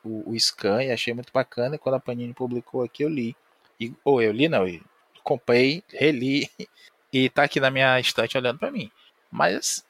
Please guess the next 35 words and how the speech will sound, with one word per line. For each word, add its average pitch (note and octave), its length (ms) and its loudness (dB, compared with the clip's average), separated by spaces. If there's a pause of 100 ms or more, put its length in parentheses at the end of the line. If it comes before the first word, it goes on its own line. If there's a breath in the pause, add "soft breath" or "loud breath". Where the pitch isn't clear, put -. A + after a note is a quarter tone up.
(320)
é, G2+ 640 2 (280)
não E3+ 220 2
li G#3 260 2
esse F3+ 180 0
gav-, C3+ 280 2
esse B2 220 -2
Arqueiro G#2+ 300 0
Verde G#2 280 0
dele, A2 380 -2
eu F2+ 380 -8 (420)
sei A2 200 0
que - 60 -8
tem A2 140 -2
gente G#2+ 200 -6
que - 60 0
adora, G2+ 300 2
tem G#2 160 -12
gente - 180 -10
que, F2+ 320 -8
que - 140 -14
não F#2+ 120 -4
suporta. G#2 520 0
Esse A#2+ 120 0
Constantine A#2 560 -4
dele A2 280 -2
é A#2+ 40 2
bem A#2 320 -2
um, B2 440 -8 (440)
um A2+ 300 -4
Hellblazer A#2 800 2
Paiatim, A#2+ 580 0
sabe? B2 440 2
Assim, G2 540 -8 (380)
Hellblazer A2 720 0
Capricho. G#2+ 640 -4